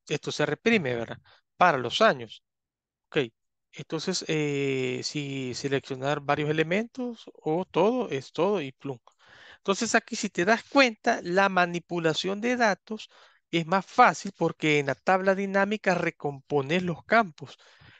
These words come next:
Le decís qué campo va a ser tu filtro general. ¿Qué campos van a ir en columnas? Por ejemplo, vaya, en columnas va a ser así, mira. Vaya. Las ventas van a ir siempre, las ventas van a ir siempre en los valores, porque es numérico.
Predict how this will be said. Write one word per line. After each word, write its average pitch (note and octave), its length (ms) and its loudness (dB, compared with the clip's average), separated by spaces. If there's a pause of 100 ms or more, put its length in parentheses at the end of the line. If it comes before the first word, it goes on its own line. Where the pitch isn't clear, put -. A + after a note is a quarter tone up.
Le E3+ 140 2
decís F3+ 520 0
qué G3+ 120 -2
campo A#3 420 2
va F#3+ 60 4
a - 40 2
ser D3+ 200 0
tu - 160 -14
filtro E3 460 -4
general. D3 440 0 (1000)
¿Qué G3+ 120 -8
campos A3+ 480 2
van D3+ 200 2
a B2+ 80 0
ir B2+ 160 0
en B2 100 -8
columnas? E3 500 0
Por F3 180 -2
ejemplo, E3+ 360 0
vaya, A#2 260 -2
en - 80 -4
columnas G#3+ 480 -2
va D3+ 60 4
a C#3+ 40 0
ser C3 180 -2
así, C3+ 240 -6
mira. A2 280 -14 (880)
Vaya. - 140 -4 (420)
Las A3 220 6
ventas C#4 580 6
van F3+ 220 2
a F#3+ 120 6
ir G3+ 260 0
siempre, A3 680 0
las D3 180 2
ventas A3 360 2
van G3+ 180 2
a F#3+ 60 0
ir G#3 220 -4
siempre A#3 880 -4
en F3+ 80 -2
los E3+ 140 -2
valores, D3 440 4
porque - 280 -10
es C#3 60 -8
numérico. F#3 440 0